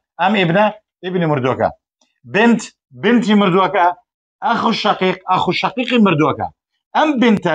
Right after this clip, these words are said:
لەبەرەوە خ-، برای نییە، برای خۆی نییە، ئەوە برای، یعنی ئەو هالیکە بەس بنتێکیە، ئیبنی نییە. ئەمە برایەتی، ئەمە باس برا ناکەین. منداڵی خۆی. ئەمە ئەبێتە چی؟ ئەمە یەک دەنکە و هاوشێوەی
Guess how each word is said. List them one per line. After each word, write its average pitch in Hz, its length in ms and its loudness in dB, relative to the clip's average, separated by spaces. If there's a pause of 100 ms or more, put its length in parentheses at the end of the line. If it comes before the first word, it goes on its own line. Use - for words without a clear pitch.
لەبەرەوە 202 380 2
خ-، - 120 -10 (360)
برای 220 440 2
نییە، 156 200 0 (120)
برای 151 200 0
خۆی 185 260 -2
نییە، 147 120 0
ئەوە 143 180 2
برای، 160 220 2 (480)
یعنی 139 200 -2
ئەو 208 180 4
هالیکە 180 380 2
بەس 214 180 2
بنتێکیە، 139 440 -6 (280)
ئیبنی 214 380 0
نییە. 214 200 2 (280)
ئەمە 151 240 -2
برایەتی، 175 420 0
ئەمە 123 160 -6
باس 151 140 0
برا 180 220 2
ناکەین. 110 220 -8 (300)
منداڵی 156 460 0
خۆی. 131 180 -2 (380)
ئەمە 175 240 -2
ئەبێتە 185 360 0
چی؟ 160 100 0 (340)
ئەمە 151 160 -4 (100)
یەک 185 180 0
دەنکە 180 280 -2
و 160 100 2
هاوشێوەی 160 460 -2